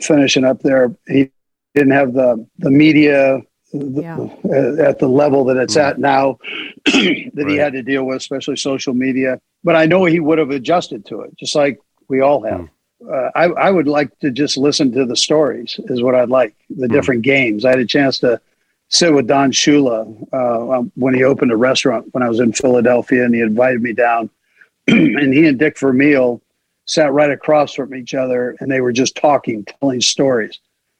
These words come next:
Speaker 1: I barely said a word that night. I just listened to the stories.
Speaker 3: Huh.
Speaker 1: And I,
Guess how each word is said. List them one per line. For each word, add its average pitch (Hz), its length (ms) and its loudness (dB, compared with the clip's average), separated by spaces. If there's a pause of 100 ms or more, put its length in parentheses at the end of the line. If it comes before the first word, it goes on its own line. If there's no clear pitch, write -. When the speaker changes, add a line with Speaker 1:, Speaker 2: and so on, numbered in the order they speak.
(240)
Speaker 1:
I 185 120 4
barely 156 420 2
said 143 220 -2
a 135 80 -2
word 123 320 -2
that 110 240 -10
night. 123 160 -8
I 139 120 2
just 143 220 -2
listened 123 500 -2 (600)
to 139 100 -2
the 127 80 -4
stories. 127 540 0
Speaker 3:
Huh. 113 140 -4 (480)
Speaker 1:
And 143 360 2
I, 151 140 4